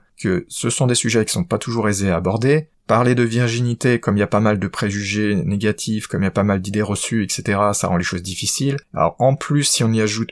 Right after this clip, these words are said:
parler de B D S M, c'est vraiment pas évident. Donc il est très difficile d'obtenir des informations sur ces sujets-là, sauf en allant consulter par exemple des forums spécialisés en B D S M. Et là, vous aurez des témoignages, comme par exemple le mien,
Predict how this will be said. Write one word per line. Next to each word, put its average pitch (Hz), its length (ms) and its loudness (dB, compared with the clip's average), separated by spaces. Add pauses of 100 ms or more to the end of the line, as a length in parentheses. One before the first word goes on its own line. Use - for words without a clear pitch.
(100)
parler 107 320 2
de 104 80 -6
B 104 80 -2
D 95 140 0
S 98 220 0
M, 139 240 4 (120)
c'est - 160 -8
vraiment 107 240 4
pas 113 140 2
évident. 101 360 0 (200)
Donc 101 220 -4
il 101 60 -2
est 104 60 0
très 123 160 0
difficile 120 680 0
d'obtenir 113 500 -2
des 104 160 -2
informations 104 500 0
sur - 200 -6
ces - 100 -4
sujets-là, 104 600 0 (100)
sauf - 640 0
en 104 160 0
allant 98 180 4
consulter 104 540 -2
par 90 220 0
exemple 104 320 0
des 101 60 -2
forums 104 420 2
spécialisés 95 540 0
en 107 60 2
B 98 100 0
D 90 100 0
S 90 180 0
M. 80 100 -4 (200)
Et 92 80 -2
là, 104 180 4
vous 98 220 -2
aurez 98 160 4
des 98 100 0
témoignages, 98 640 0 (140)
comme 104 160 2
par 92 140 4
exemple 95 440 0
le 90 180 4
mien, 90 280 4